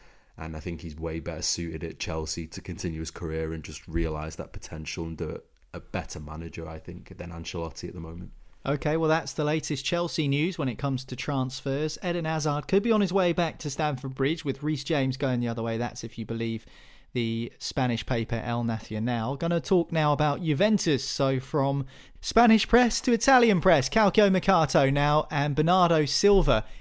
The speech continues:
Speaker 2: is allegedly on Juventus's list of targets for a loan move in January. Now, he's had a great start to the season for Manchester City, and Bernardo was also linked with a move away in the summer.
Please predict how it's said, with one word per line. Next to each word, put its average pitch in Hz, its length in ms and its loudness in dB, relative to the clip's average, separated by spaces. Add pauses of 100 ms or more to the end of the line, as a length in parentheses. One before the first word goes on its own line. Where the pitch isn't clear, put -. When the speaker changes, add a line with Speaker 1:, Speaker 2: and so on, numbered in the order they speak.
Speaker 2:
is 139 140 0
allegedly 143 580 2
on 139 200 0
Juventus's 135 600 0
list 139 360 2
of 139 200 -8
targets 151 580 0
for - 380 2
a 147 40 2
loan 180 280 6
move 127 280 2
in 143 140 0
January. 139 600 2 (540)
Now, 165 140 6
he's 185 120 4
had 220 120 6
a 175 40 2
great 220 260 6
start 170 260 4
to 156 80 -2
the 156 80 4
season 131 540 2
for - 160 -2
Manchester 131 500 0
City, 117 560 -2 (180)
and 143 180 4
Bernardo 180 400 10
was 175 120 4
also 214 280 10
linked 139 180 6
with 143 100 2
a 143 60 6
move 147 200 4
away 143 360 6
in 143 260 0
the 139 80 2
summer. 143 460 4